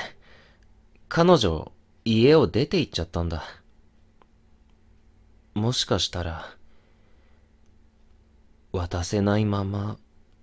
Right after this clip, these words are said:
かもね。あ、こら！ダメだってば。うん。プレゼントのリボン、これ、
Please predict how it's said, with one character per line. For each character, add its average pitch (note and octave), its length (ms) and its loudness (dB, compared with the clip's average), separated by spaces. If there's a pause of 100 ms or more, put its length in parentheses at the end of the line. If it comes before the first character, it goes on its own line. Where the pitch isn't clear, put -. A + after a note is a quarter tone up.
(1000)
か - 160 -6
も F2 180 -6
ね。 F2 280 -10 (1600)
あ、 E3 340 8
こ A3 220 4
ら！ A#3 280 6 (420)
ダ D#3 320 6
メ C4+ 180 6
だ A#3 120 10
っ A#3+ 80 6
て - 300 6
ば。 D#3+ 240 8 (1160)
う A#2 60 -8
ん。 A2 80 -6 (2250)
プ G#2+ 160 -4
レ B2 140 0
ゼ D3 160 2
ン C3 60 -2
ト G#2 120 0
の F2+ 140 0
リ G2+ 120 -2
ボ F#2+ 220 0
ン、 D2+ 380 -6 (580)
こ - 220 2
れ、 F2+ 160 -4